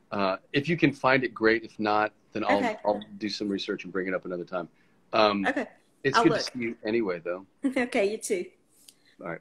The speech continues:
Speaker 1: Bye, Carrie.
Speaker 2: Bye.
Speaker 1: <laughs> Nineteen eighty-four. We're talking about nineteen eighty-four. Hey, hey, Batgirl. Um, guys, so I've got really good news. The reason I'm, I'm so peppy is, um,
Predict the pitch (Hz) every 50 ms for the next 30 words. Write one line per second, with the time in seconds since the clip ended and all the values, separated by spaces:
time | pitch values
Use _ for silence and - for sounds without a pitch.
0 | _ - 95 92 87 _ - 87 85 80 - 247 226 226 226 226 226 226 226 226
1 | 226 233 240 - _ _ _ _ _ _ _ _ _ - 104 95 _ _ _ _
2 | _ _ _ _ _ _ _ _ _ - 90 90 - - 85 80 80 - 78 76
3 | 76 76 - _ _ - 85 82 78 78 78 _ _ _ _ _ _ _ _ _
4 | _ _ _ - 110 135 131 120 110 104 101 - 101 90 85 80 78 _ - 80
5 | 78 76 - _ _ _ _ _ _ _ _ _ _ _ _ - _ _ _ _
6 | _ _ _ _ _ - 123 123 127 135 135 117 120 120 120 117 110 113 117 117
7 | 120 127 131 127 - _ _ _ _ _ _ _ _ _ _ - 120 120 120 120
8 | 123 120 120 120 - _ _ _ - 117 - 165 170 175 165 147 135 117 - -
9 | - - _ _ _ - - - 165 151 170 175 - - 180 156 - 123 127 143
10 | 143 135 120 104 98 - 120 117 104 101 101 101 95 87 82 156 151 - - -
11 | 113 104 110 113 107 110 101 92 92 90 87 87 _ _ _ - 92 90 - -
12 | 107 90 - _ _ - - 107 - 80 80 _ _ _ _ _ _ _ _ _
13 | _ _ - - 101 98 92 - 101 95 92 90 90 90